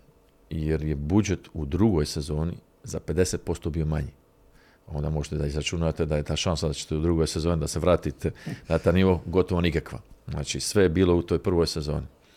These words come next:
I, e, ajde da kažem, na kraju uspjeli smo jedno fantastično, fantastičnim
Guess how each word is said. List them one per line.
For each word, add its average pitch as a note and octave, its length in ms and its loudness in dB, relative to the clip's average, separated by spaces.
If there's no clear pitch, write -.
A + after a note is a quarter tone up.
I, D#2 800 4
e, C#2+ 420 2
ajde D2+ 220 -2
da D2 60 -2
kažem, D2+ 280 0
na C#2 60 -2
kraju D2+ 360 0
uspjeli E2 340 0
smo D#2 160 -2
jedno D2+ 120 0
fantastično, D#2 720 -2
fantastičnim D#2+ 800 0